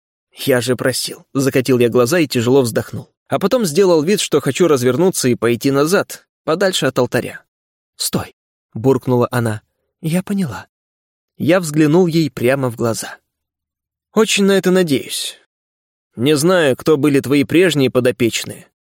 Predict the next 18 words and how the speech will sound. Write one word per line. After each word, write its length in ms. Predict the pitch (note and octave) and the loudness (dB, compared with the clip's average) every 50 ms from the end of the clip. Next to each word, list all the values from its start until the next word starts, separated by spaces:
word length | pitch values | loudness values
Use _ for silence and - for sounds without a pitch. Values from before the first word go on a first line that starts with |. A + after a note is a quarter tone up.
| _ _ _ _ | _ _ _ _
но, 180 | - A#2+ C3 C3 | -4 -2 0 2
думаю, 380 | B2+ D3 D#3+ D#3 D3+ D3 D3 C3+ | 2 2 2 4 4 2 2 2
ты 140 | - D#3 | 4 4
уже 260 | D#3+ D3+ C3+ C3+ C3+ C3 | 4 4 4 2 2 0
осознала, 580 | A#2+ - C#3 C3+ B2+ D3 G3+ A#3+ A3 D#3 A#2 | 0 2 0 2 2 2 2 2 2 0 -2
что 200 | G#2 - - G#2 | -2 -4 -6 -4
я 120 | G#2+ G#2 A2 | -4 -2 -2
другой". 380 | A2 A#2 A#2 G#2 F#2 - - _ _ _ _ _ _ _ _ _ | -2 -2 -4 -4 -6 -12 -16 _ _ _ _ _ _ _ _ _
"Не 180 | - A#3 A#3 G#3+ | -2 0 0 0
льсти 360 | F#3+ - - - - - G3+ | 0 -2 -4 -4 -4 -4 -4
себе", 380 | - - - G#2+ G2+ G2+ - - _ _ _ | -4 -4 -6 -6 -6 -8 -10 -10 _ _ _
хмыкнула 560 | - - D#3+ D#3+ D3+ - - C3+ C3+ C3+ - | -4 0 2 2 2 2 0 2 2 2 2
она. 300 | - C3+ C3+ B2 G#2+ G2+ - _ _ _ _ _ _ _ - | 0 0 -2 -2 -4 -6 -12 _ _ _ _ _ _ _ -8
"Вижу, 360 | A#3+ B3 B3 A3 E3 D#3+ - | -4 -4 -2 -2 -4 -4 -6
как 180 | - C3+ - | -6 -8 -8
твои 220 | - C#3 C#3+ C#3 C3 | -4 -2 -2 -2 0
коленки 420 | - D#3+ E3+ F3 D3+ B2+ - A2+ | 0 2 2 2 2 0 -2 -6
трясутся. 580 | - - A#2+ A#2 - - A2 - - - G#2+ | -4 -2 -2 -2 -2 -4 -6 -6 -4 -6 -6